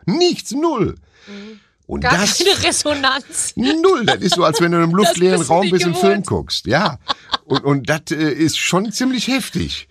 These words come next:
Speaker 2: Und, und waren das andere Insassen sozusagen, die das gleiche Programm gebucht haben wie du? Oder sind das Leute, die sowieso immer dort leben?
Speaker 1: Nee, das waren andere Insassen, ja.
Speaker 2: Aha.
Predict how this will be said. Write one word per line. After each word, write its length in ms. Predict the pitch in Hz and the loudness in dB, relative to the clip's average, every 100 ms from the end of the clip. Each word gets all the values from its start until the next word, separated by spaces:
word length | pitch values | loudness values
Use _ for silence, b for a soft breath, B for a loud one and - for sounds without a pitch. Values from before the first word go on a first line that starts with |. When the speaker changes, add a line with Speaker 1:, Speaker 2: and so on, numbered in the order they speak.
| - | -8
Speaker 2:
Und, 240 | 302 - | -8 -6
und 140 | 294 254 | -4 0
waren 160 | 320 | 0
das 180 | 349 - | 0 -2
andere 300 | 311 330 247 | -4 -2 -4
Insassen 680 | - 285 330 180 349 370 311 | -4 -8 -4 -2 0 -2 -8
sozusagen, 480 | 302 359 320 311 | -8 -6 -4 -4
die 80 | 294 | -4
das 160 | 262 - | -4 -2
gleiche 240 | 240 - | -2 0
Programm 400 | 571 - - 302 | -2 -2 -2 -2
gebucht 380 | 330 262 403 - | -4 -4 -4 2
haben 260 | 339 277 240 | 2 2 -4
wie 80 | 190 | -8
du? 160 | 254 403 415 | -2 0 2
Oder 160 | 349 | 0
sind 180 | 320 320 | 0 -4
das 120 | 285 | -2
Leute, 240 | 262 285 240 | -2 -2 -6
die 100 | 226 | -10
sowieso 340 | 220 202 226 | -8 -8 -8
immer 320 | - 220 180 | -6 -4 -4
dort 240 | 151 147 156 | -4 -8 -12
leben? 380 | 135 143 160 _ _ - - | -16 -16 -20 _ _ -12 -4
Speaker 1:
Nee, 340 | 92 90 127 170 | -2 0 2 2
das 220 | 143 117 | 0 -2
waren 320 | 131 127 117 | -2 -2 -2
andere 340 | 123 139 120 | -2 0 0
Insassen, 960 | 147 165 151 120 92 82 - 113 196 190 - | 0 2 2 2 -2 -2 -4 -4 -6 -8 -2
ja. 180 | 98 | -2
Speaker 2:
Aha. 180 | 151 233 | 0 -4